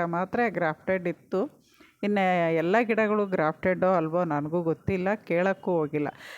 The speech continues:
ಯಾಕೆಂದರೆ ಸುಮ್ಮನೆ ಕೇಳ್ಬಿಟ್ಟು ತಗೊಳ್ದೇ ಇದ್ದರೆ ಅವ್ರಿಗೂ ಬೇಜಾರಾಗುತ್ತೆ. ಅದಕ್ಕೆ ಸುಮ್ಮನೆ ನೋಡ್ಕೊಂಡು ನಾವು ವಿಡಿಯೋ ಮಾಡಿದ್ದು. ತಗೊಳ್ಳೋ ಗಿಡಗಳು ಮಾತ್ರ ಕೇಳಿ ಅವರು ಮಾತಾಡ್ತಾಯಿದ್ರು. ಅದಾದ್ಮೇಲೆ ನೋಡಿ, ದೇವಸ್ಥಾನಕ್ಕೆ ಬಂದ್ವಿ, ಅಮರೇಶ್ವರ ಅಂತ. ಸುಮಾರು,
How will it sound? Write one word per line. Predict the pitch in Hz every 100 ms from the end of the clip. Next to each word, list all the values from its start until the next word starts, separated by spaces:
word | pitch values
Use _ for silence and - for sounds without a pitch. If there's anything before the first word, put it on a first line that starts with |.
| - -
ಯಾಕೆಂದರೆ | - 214 214
ಸುಮ್ಮನೆ | - 226 240 240
ಕೇಳ್ಬಿಟ್ಟು | - 214 214 208 -
ತಗೊಳ್ದೇ | 185 180 180 190
ಇದ್ದರೆ | 175 170 185 175
ಅವ್ರಿಗೂ | 151 156 180
ಬೇಜಾರಾಗುತ್ತೆ. | 156 147 151 160 143 139 - 165
ಅದಕ್ಕೆ | 190 156 -
ಸುಮ್ಮನೆ | 208 165 165 185
ನೋಡ್ಕೊಂಡು | 160 147 147 - 175
ನಾವು | 180 156
ವಿಡಿಯೋ | 139 147
ಮಾಡಿದ್ದು. | 160 156 151 139 190 302 - - - _ _ -
ತಗೊಳ್ಳೋ | 196 220 233
ಗಿಡಗಳು | 214 202 196 196
ಮಾತ್ರ | 180 175 - 214
ಕೇಳಿ | 208 185 185 202 202
ಅವರು | 185 160 147 135 -
ಮಾತಾಡ್ತಾಯಿದ್ರು. | 151 - 160 - 170 156 139 165 240 - - - - -
ಅದಾದ್ಮೇಲೆ | 165 185 185 208 208 214 226
ನೋಡಿ, | 220 165 147 147
ದೇವಸ್ಥಾನಕ್ಕೆ | 160 160 - 170 170 -
ಬಂದ್ವಿ, | 143 139 156 147
ಅಮರೇಶ್ವರ | 135 147 151 151 - 147
ಅಂತ. | 143 143 135 196 254 -
ಸುಮಾರು, | 175 165 165 156 143